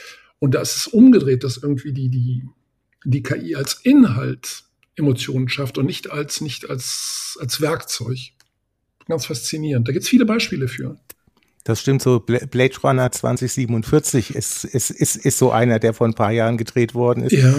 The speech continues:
Speaker 2: wo man dann ja mit dem Roboter fast mitfiebert, dass er
Speaker 1: Ja.
Speaker 2: eben doch hoffentlich ein Mensch und kein Roboter ist.
Speaker 1: Na ja, auch schon mit dem ersten Blade Runner, der nach vier Jahren seinen Lebenszyklus beendet und im Regen auf diesem Dach dann irgendwann, äh, sterben wird. Auch der ist ja, der ist ja ikonisch so und, und,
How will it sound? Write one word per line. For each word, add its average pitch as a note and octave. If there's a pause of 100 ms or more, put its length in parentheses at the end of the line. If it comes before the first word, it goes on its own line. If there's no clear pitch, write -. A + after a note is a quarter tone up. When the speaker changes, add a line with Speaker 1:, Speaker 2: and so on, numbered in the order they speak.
(200)
Speaker 2:
wo A#2+
man A#2
dann A2+
ja A#2+
mit A#2
dem A#2
Roboter B2
fast -
mitfiebert, B2+ (400)
dass A#2+
er B2
Speaker 1:
Ja. C#3+
Speaker 2:
eben A#2+
doch -
hoffentlich A2+
ein A2+
Mensch A2
und -
kein G#2+
Roboter A2
ist. A2
Speaker 1:
Na C#3+
ja, D3+
auch -
schon D3+
mit C#3
dem C3
ersten D#3
Blade C#3+
Runner, C3+
der B2+
nach C3
vier C#3+
Jahren C3+
seinen B2+
Lebenszyklus C3+
beendet C3+
und B2+
im B2
Regen C#3
auf A#2+
diesem C3
Dach B2+
dann B2+
irgendwann, B2+
äh, C3
sterben D3
wird. C#3
Auch B2
der C#3
ist B2+
ja, B2+
der B2+
ist B2+
ja B2+
ikonisch D3
so B2+
und, B2
und, B2+